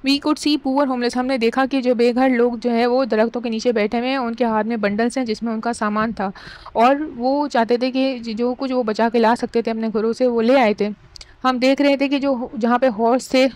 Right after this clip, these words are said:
stable में, यानी जहाँ पे वो रह रहे थे हॉर्सेस, वो भी बहुत, अ, जो है वो हाइपर हो रहे थे, गुस्से में हो रहे थे और अजीब तरीके से behave कर रहे थे क्योंकि आग तेज़ी से उनकी तरफ भी बढ़ रही थी। लेकिन उनमें एक grey horse था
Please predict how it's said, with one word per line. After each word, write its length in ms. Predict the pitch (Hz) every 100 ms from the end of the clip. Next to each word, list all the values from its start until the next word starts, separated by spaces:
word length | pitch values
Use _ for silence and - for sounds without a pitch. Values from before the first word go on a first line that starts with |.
| -
stable 360 | 226 240 240 240
में, 100 | 240
यानी 240 | 233 220 220
जहाँ 180 | 226 214
पे 80 |
वो 140 | 233 214
रह 160 | 214
रहे 140 | 233 240
थे 100 | 233
हॉर्सेस, 460 | 220 208 233 285 - - - -
वो 80 | 254
भी 120 | 277
बहुत, 380 | 226 247 247 -
अ, 280 | 220 220
जो 160 | 220 233
है 120 | 233
वो 140 | 247 247
हाइपर 380 | 214 202 247
हो 60 | 226
रहे 120 | 214
थे, 140 | 220 247
गुस्से 260 | 220 214 240
में 100 | 226
हो 60 | 214
रहे 100 | 214
थे 80 |
और 60 | 240
अजीब 240 | 214 240 247
तरीके 260 | 220 220
से 120 | 220 208
behave 280 | 220 220 220
कर 120 | 220
रहे 120 | 208
थे 140 | 202 302 - - - -
क्योंकि 260 | 262 254 285
आग 380 | 262 233 240 220 -
तेज़ी 380 | 240 220 233 254
से 80 | 254
उनकी 200 | 233 240
तरफ 240 | 226 220
भी 100 | 226
बढ़ 160 | 220 220
रही 120 | 220
थी। 120 | 214 214
लेकिन 340 | 233 254 277
उनमें 240 | 240 226 226
एक 240 | 233 240 202
grey 200 | 233 269
horse 360 | 220 220 214
था 260 | - 240 285